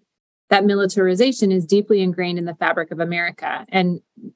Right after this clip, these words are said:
not just a switch that we can turn off easily.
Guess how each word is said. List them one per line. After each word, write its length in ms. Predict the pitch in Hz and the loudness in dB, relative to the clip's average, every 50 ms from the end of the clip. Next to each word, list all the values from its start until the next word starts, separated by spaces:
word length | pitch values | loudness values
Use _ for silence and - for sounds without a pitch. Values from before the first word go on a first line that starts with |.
| - | 0
not 340 | 208 202 202 208 208 196 - | 2 2 4 4 2 2 0
just 240 | 196 196 190 180 - | 0 -2 -2 -2 -4
a 60 | 170 | -10
switch 340 | - - - 202 190 185 - | -6 0 0 0 0 0 -2
that 140 | - 160 - | -4 -2 0
we 120 | 180 165 | 0 -2
can 140 | 156 196 180 | 0 -2 -4
turn 240 | 170 - 190 185 175 | -2 -2 -2 -2 -2
off 180 | 165 165 - | -2 -2 0
easily. 520 | - 247 247 202 185 165 156 - - 202 | 0 0 0 2 0 0 -2 -2 -4 -8